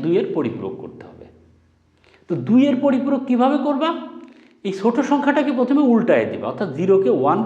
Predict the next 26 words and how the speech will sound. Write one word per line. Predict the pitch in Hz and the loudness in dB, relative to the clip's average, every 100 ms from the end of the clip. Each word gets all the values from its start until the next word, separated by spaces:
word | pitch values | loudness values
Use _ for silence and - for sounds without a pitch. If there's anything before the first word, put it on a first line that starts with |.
| 262 | -2
করবা, | 240 302 339 - - - | 0 0 -2 -8 -16 -8
ওয়ানকে | 214 160 - 220 | -6 -6 -4 -6
জিরো | 139 117 87 | -4 -4 -4
করবা। | 85 78 76 - | -8 -10 -8 0
এই | 226 | 2
যে | 269 | 6
উল্টেই | 262 294 302 233 | 4 4 4 4
দিলে, | 214 143 - - - - 170 | 4 2 0 -6 -12 -6 -4
এই | - 220 | -2 -2
উল্টানোর | 247 240 226 214 | -2 -2 -2 -2
নাম | 208 | -2
হলো | 196 269 - 226 | -2 -4 -4 -6
একের | 240 165 - | -2 -2 -2
পরিপূরক। | 101 90 - - - - - - - _ - | -6 -8 -12 -14 -16 -20 -20 -20 -20 _ 2
একের | 240 277 233 | 4 4 4
পরিপূরক | 285 277 285 - | 2 4 0 2
করে | 285 247 | 0 4
যে | 240 | 4
মানটা | 220 226 233 | 4 4 4
পাবা, | 196 139 143 | 4 4 0
অর্থাৎ | 226 214 226 | -2 0 0
উল্টিয়ে | 226 240 226 | 2 2 2
দিয়ে | 226 208 | 2 0
যে | 190 | 2
মানটা | 180 202 233 | 0 2 0
পাবা | 247 247 | 2 0